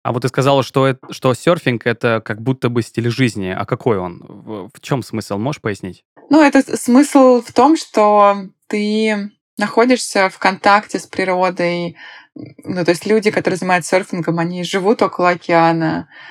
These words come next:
Speaker 2: а, или так или иначе как-то часто приезжают к океану. Ну, и это какое-то определённое состояние, в котором ты пребываешь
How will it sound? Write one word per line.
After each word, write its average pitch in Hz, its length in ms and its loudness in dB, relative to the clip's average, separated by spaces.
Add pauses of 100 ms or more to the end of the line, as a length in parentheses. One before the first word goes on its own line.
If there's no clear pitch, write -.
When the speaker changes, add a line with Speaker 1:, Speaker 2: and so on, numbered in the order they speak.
(240)
Speaker 2:
а, 160 200 -4
или 165 200 2
так 180 240 -2
или 175 140 0
иначе 170 400 0
как-то 156 360 -2
часто 170 460 0
приезжают 165 640 0
к - 100 -18
океану. 156 640 0 (840)
Ну, 226 160 -2
и 190 120 -2
это 202 200 2
какое-то 208 440 2
определённое 208 580 2
состояние, 190 880 2
в - 80 -16
котором 175 520 -6
ты 180 280 -4
пребываешь 170 880 -2